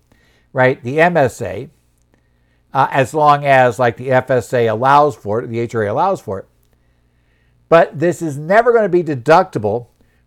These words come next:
for personal income tax purposes on Schedule A. And this is the cost of non-prescription over-the-counter drugs and medicines a medical expense can be paid or reimbursed by those various entities. The answer is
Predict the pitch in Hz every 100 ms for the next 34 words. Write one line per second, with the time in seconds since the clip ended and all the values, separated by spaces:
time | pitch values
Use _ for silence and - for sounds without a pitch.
0 | _ 135 139 - 143 143 - 139 143 156
1 | 151 151 127 131 123 120 156 170 120 123
2 | 113 120 - 98 90 104 139 - - _
3 | _ _ _ - _ _ 143 143 135 185
4 | 226 226 240 - 180 175 170 - 127 113
5 | 120 160 196 208 - 180 - 165 - 135
6 | 180 175 180 202 151 156 147 139 _ _
7 | _ _ _ - 143 139 156 190 160 143
8 | 139 - 143 131 127 123 123 120 - 151
9 | 143 123 127 - 113 123 135 143 156 135
10 | 151 113 117 - 101 95 98 104 110 _
11 | _ _ _ _ - 123 123 165 170 123
12 | 92 - _ _ _ _ _ _ 160 202
13 | 240 214 214 180 170 156